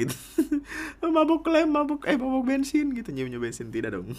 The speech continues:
<laughs> Itu hilang, duit goceng itu hilang aja tuh gua nangis, exactly nangis. Bener-bener kayak sedih sesedih itu.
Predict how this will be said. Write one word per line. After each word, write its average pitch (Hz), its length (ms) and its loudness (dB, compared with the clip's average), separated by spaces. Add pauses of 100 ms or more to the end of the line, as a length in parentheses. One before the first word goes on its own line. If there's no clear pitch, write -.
(680)
<laughs> - 720 -16
Itu 196 320 2
hilang, 190 560 6
duit 170 160 6
goceng 156 320 2
itu 160 240 2
hilang 165 400 0
aja 170 160 -2
tuh 220 160 -4
gua 254 320 -2 (400)
nangis, 247 720 0
exactly 165 560 0
nangis. 143 880 2
Bener-bener 120 640 0
kayak 123 320 -2 (500)
sedih 135 400 2
sesedih 135 560 -2
itu. 127 560 -2